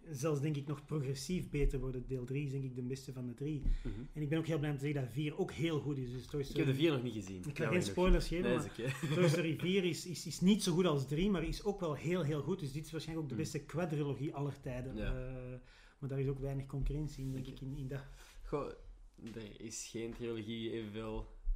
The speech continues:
Speaker 2: awards heeft gewonnen als The Lord of the Rings, denk ik dan. Of ben ik nu fout?
Speaker 1: Ehm, nee, maar nu ga ik meteen iets toegeven dat ik die nog nooit heb gezien. Eh,
Speaker 2: De
Speaker 1: nee.
Speaker 2: Als filmfanaat?
Speaker 1: <laughs> Ja, ja, ja.
Speaker 2: <laughs>
Speaker 1: Pas op. Filmfanaat, dat, dat heb jij nu net gezegd.
Speaker 2: Ah,
Speaker 1: Ik,
Speaker 2: sorry.
Speaker 1: ik hou, nee, nee, ik hou veel van film,
Speaker 2: Liefhebber.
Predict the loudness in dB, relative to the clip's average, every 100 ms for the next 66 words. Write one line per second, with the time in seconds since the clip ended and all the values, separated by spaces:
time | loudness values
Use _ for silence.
0 | 0 -4 -4 -4 -4 -6 -6 -6 -6 -6
1 | -6 -6 -6 -4 -4 -4 -8 -10 -10 -8
2 | -10 -10 -12 -14 -18 -16 -8 -6 -4 2
3 | 8 8 8 6 4 4 4 2 2 0
4 | 2 2 2 2 2 2 -2 -2 2 4
5 | 4 4 2 0 0 2 2 0 0 2
6 | 2 0 -2 0 2 0 0 2 2 0
7 | -2 0 2 2 4 0 0 -4 2 4
8 | 4 0 -6 0 4 4 2 -2 0 2
9 | 4 4 6 6 6 2 -2 6 12 12
10 | 12 8 6 8 6 6 4 2 4 6
11 | 8 8 10 12 12 12 12 10 10 6
12 | 6 -10 -20 -4 -2 0 0 0 -2 -4
13 | -2 -2 0 0 0 0 -2 -2 0 0
14 | 0 -2 -2 2 6 8 6 2 0 4
15 | 6 8 6 4 0 2 4 4 2